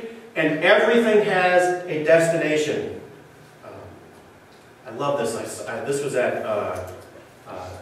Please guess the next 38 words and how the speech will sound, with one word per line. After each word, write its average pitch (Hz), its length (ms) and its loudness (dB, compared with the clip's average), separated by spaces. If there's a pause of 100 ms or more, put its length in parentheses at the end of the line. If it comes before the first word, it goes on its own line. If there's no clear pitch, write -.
(240)
Pacific - 420 -4
Garden 135 280 2
Rescue 135 340 2
Mission. 143 480 -2
I 135 120 0
know 143 160 2
it's 147 120 2
an 135 80 -4
old 127 260 0
phrase, 127 320 2
but 127 100 -2
I 117 60 0
heard 123 240 0
it - 80 -8
there 120 200 0
again, 117 540 -2 (220)
and 110 100 -12
it 104 80 -8
stuck - 300 -2
in 113 80 -6
my 110 120 -4
mind, 110 260 -2
and 104 100 -4
it's 98 140 -8
this. - 340 -4 (260)
"Sin 156 320 0
will 151 140 0
take 139 200 0
you 117 160 -6
further 143 540 2
than 113 140 -4
you 113 100 -4
want 123 220 0
to - 60 -2
go, 127 460 2 (360)
keep 135 200 -10
you 113 180 -4
longer 135 680 2